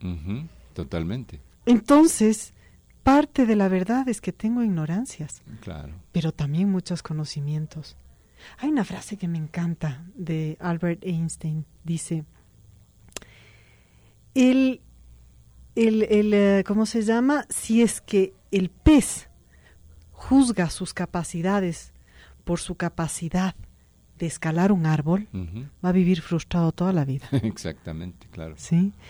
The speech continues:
Speaker 2: Entonces, ¿quién soy?
Speaker 1: Ujú.
Speaker 2: Y ahí está, eh, la clave, pero saber quién soy no es fácil.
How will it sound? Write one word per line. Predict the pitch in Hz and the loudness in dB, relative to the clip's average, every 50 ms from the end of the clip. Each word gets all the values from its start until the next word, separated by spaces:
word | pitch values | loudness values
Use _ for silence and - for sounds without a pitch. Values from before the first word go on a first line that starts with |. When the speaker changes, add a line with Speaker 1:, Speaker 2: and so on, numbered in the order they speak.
| - - - - | -20 -20 -20 0
Speaker 2:
Entonces, | - 233 220 202 285 285 294 - 320 330 285 - - - - - - - - _ | 4 4 8 10 10 10 10 10 8 8 6 6 2 -6 -18 -20 -20 -20 -20 _
¿quién | - - 254 233 202 | 0 4 4 4 6
soy? | - - 254 262 180 - - - _ _ _ _ - _ - | 4 2 2 2 2 0 -4 -14 _ _ _ _ -20 _ -12
Speaker 1:
Ujú. | 85 80 76 78 90 101 117 120 - - - - _ _ | -12 -10 -10 -12 -12 -14 -14 -18 -20 -20 -20 -20 _ _
Speaker 2:
Y | - 202 185 208 | -6 -2 0 2
ahí | 185 185 196 226 285 415 370 214 - - _ _ _ - - - - - _ _ - _ - - _ _ | 2 2 2 2 2 2 2 2 0 -8 _ _ _ -20 -20 -20 -20 -20 _ _ -20 _ -20 -20 _ _
está, | - 165 156 - - - _ - 220 233 240 240 240 - - - _ _ _ - _ _ _ _ _ _ _ _ _ _ _ _ _ _ | -8 -6 -6 -8 -10 -8 _ 2 2 4 4 2 0 -2 -8 -16 _ _ _ -20 _ _ _ _ _ _ _ _ _ _ _ _ _ _
eh, | - 190 190 | -6 -4 -2
la | 185 165 160 | 0 -2 -2
clave, | - - - 190 196 202 208 220 208 226 226 214 - _ | -4 -4 -2 0 2 4 2 2 2 0 0 -2 -2 _
pero | - 180 - 175 | -2 0 0 0
saber | - - 165 165 160 208 226 - | -2 -2 -2 0 0 0 -2 -2
quién | - - - 214 208 202 | -4 -4 0 0 0 0
soy | - - - 226 226 240 262 - | 0 -2 0 0 0 0 0 -4
no | - 170 151 139 | -6 -4 -4 -4
es | - - | -6 -6
fácil. | - 180 202 202 - - - 160 | -6 -6 -4 -4 -6 -10 -12 -16